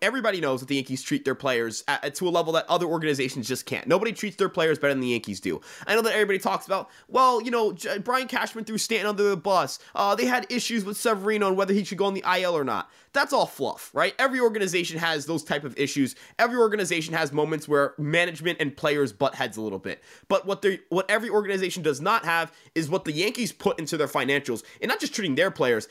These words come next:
the way that they treat players on the road. Like, if you hear players talk about, like, the food they get from different ballparks and the accommodations,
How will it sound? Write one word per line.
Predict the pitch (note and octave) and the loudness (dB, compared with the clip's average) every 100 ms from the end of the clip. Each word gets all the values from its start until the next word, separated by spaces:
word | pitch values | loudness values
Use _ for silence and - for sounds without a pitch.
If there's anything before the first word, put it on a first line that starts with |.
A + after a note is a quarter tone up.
| - - | -10 -2
the | |
way | B3 D#4 | 0 0
that | C4 | 0
they | G3 | 0
treat | - G3 | 0 -2
players | - G3+ E3+ | 0 0 0
on | D#3 | 0
the | |
road. | A#2+ F#3+ E3 F#2+ - | 0 4 4 2 -2
Like, | F3 - | -2 -2
if | A#3+ C4+ | -4 0
you | D#4 | 0
hear | |
players | A#3 G#3+ G#3+ G#3 | 0 2 2 2
talk | F#3 F#3+ | -2 -2
about, | F#3+ F3 | 0 0
like, | E3 | 0
the | - | -2
food | - G3 F3+ | -4 -4 0
they | F#3+ | 0
get | D3 F3 - | 2 0 0
from | D3+ | -2
different | C#3 D#3 C3+ | 0 0 0
ballparks | C#3 D3 F3 E3 | 2 2 0 -2
and | D3+ | -4
the | |
accommodations, | C#3+ D#3 C3 C#3+ D3+ A3 B3 | -4 -2 -2 -4 -2 -4 -4